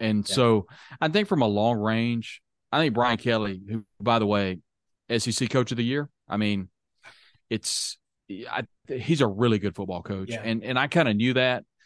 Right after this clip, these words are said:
Speaker 1: But what he's doing is he's a really good football coach with talent, with really high-end talent. And he didn't have that at Notre Dame. And I don't know if you remember, Dave, but when Alabama beat Notre Dame a couple of years ago,
Speaker 2: Mm-hmm.
Speaker 1: I happened to run across that press conference.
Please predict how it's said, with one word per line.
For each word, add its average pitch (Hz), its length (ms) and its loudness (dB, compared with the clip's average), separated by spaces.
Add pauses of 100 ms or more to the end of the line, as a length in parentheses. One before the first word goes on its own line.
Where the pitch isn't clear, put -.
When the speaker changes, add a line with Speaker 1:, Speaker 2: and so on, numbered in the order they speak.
(260)
Speaker 1:
But 123 120 -4
what 190 160 2
he's 139 160 0
doing 139 360 4
is 107 140 -4
he's 165 140 -4
a 123 60 2
really 123 200 0
good 117 160 -4
football 117 260 -2
coach 113 300 -4
with 104 120 -10
talent, 98 400 -2 (600)
with 110 260 -6
really 113 520 2 (120)
high-end 117 540 0
talent. 98 440 -2
And 117 80 -4
he 151 100 2
didn't 151 160 0
have 113 180 0
that 104 140 0
at 98 80 -6
Notre 95 300 -6
Dame. 92 360 -6 (720)
And 156 100 2
I 196 60 6
don't 254 120 4
know 196 60 6
if 160 140 4
you 147 80 4
remember, 123 240 4
Dave, 101 400 -2 (500)
but 127 200 -2
when 131 360 2 (300)
Alabama 160 440 4
beat 127 200 0
Notre 123 260 0
Dame 113 240 2
a 101 60 -4
couple 101 220 -4
of 107 60 0
years 107 280 2
ago, 82 280 -6 (360)
Speaker 2:
Mm-hmm. 107 140 -6
Speaker 1:
I 123 60 2
happened 190 260 2
to 120 60 4
run 123 140 2
across 117 340 0
that - 140 -8
press 104 220 -2
conference. - 560 -10